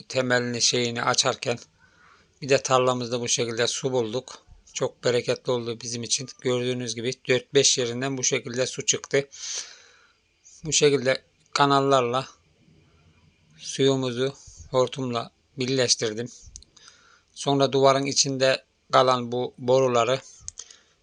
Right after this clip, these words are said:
betonla güzelce kapattım. Şöyle gördüğünüz gibi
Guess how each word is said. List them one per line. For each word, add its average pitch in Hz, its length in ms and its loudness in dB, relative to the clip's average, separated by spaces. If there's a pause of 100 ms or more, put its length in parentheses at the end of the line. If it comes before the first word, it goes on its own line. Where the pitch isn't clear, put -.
(160)
betonla 131 560 2 (540)
güzelce 123 520 0 (300)
kapattım. 135 580 0 (1400)
Şöyle 117 380 0
gördüğünüz 120 560 -4
gibi 110 260 -4